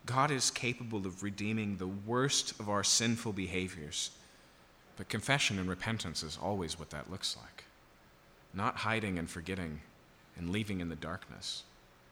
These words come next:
That's what Jesus condemned humanity for. He said, "I came to save the world, not condemn it, but the world is already condemned, and this is their condemnation, that the light has come, but they loved darkness rather than the light."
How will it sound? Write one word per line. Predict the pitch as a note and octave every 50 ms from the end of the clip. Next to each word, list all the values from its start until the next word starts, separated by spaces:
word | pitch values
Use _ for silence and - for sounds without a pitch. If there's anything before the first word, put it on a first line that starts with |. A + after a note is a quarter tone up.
| - - - - - - - - - - - - -
That's | - A2 - - -
what | A2 E2+
Jesus | D#2 F#2+ F#2+ G2 F#2+ F#2+ F2 -
condemned | - - F2+ F2 F2 F#2+ G#2+ G#2+ -
humanity | - F#2+ E2+ F2 F#2+ G#2+ A2+ G2 F#2 D2+
for. | - - D2 C#2 C2 C#2 - - - - - - - - - - - - - - - - - - - - - - - - - - - - - - -
He | - G2+
said, | - G#2+ G2
"I | G2+ A2+ C3+
came | - - C#3+ B2 B2 A2+
to | G#2+
save | - - A2+ A2 B2 A#2+
the | B2 A2+
world, | A2 A2+ A2+ G#2
not | A2+ A2+ G2+ -
condemn | - A2+ G#2 G2 G#2+ B2 A#2+
it, | G#2+ G2 -
but | - G2
the | - G#2
world | G2+ G#2+ A#2 B2+ C#3 C#3 C3
is | B2 A2
already | A#2+ A#2+ A#2+ A#2 A2+ A2
condemned, | A2 - - G2+ F#2+ G#2+ G#2+ G#2+ G2+ G2 F#2+ - - - - - -
and | - G2
this | A2 B2 - -
is | C3 -
their | C3 A#2+
condemnation, | - - B2 A#2+ A2+ A2+ A2+ G#2+ G#2 G2 F#2+ F#2 - - - D#2+ D#2+ D#2 - - - - - -
that | - -
the | G2
light | F#2 F#2 F#2+ G2+ A2 A#2
has | A#2+ - -
come, | - - G2+ F#2 F2+ F2+ F2+ F2+ - - - - - -
but | -
they | - F2+ F2
loved | F2 F2+ F#2 F#2+ F#2 F2 F#2 - -
darkness | G2 F2 E2+ E2+ - - D#2+ D2+ - - -
rather | D#2+ D#2+ D#2 E2
than | D#2 D#2+ D#2 D2+
the | D2 D2+
light." | D2 C#2+ C#2+